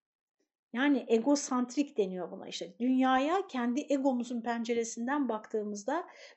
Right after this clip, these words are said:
bütün değerler alt üst oluyor arkadaşlar. İşte, e, ikinci ceza, bunlar ölünceye kadar hiçbir şekilde ebediyen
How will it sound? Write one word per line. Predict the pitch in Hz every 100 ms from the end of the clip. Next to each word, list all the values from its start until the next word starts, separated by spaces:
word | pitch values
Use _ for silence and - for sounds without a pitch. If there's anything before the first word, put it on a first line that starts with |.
| 226
bütün | 220 403 415 294
değerler | 262 247 240 240 277 320 - _ _ -
alt | 220 226
üst | 262 -
oluyor | 190 185 175 165 _ -
arkadaşlar. | 185 170 156 - - - _ - - - - - - - _ -
İşte, | - - 311 370 - _ _
e, | 262 277 269 269 269 269 254
ikinci | 294 370 359 359 392 311 - - _ -
ceza, | 254 247 233 254 349 - - _
bunlar | 262 339 339 294 247 -
ölünceye | 254 370 403 370 370 370
kadar | 370 359 359 359 370 - -
hiçbir | 302 - 403 392
şekilde | - 330 330 311 311
ebediyen | 269 269 247 339 381 359 359 381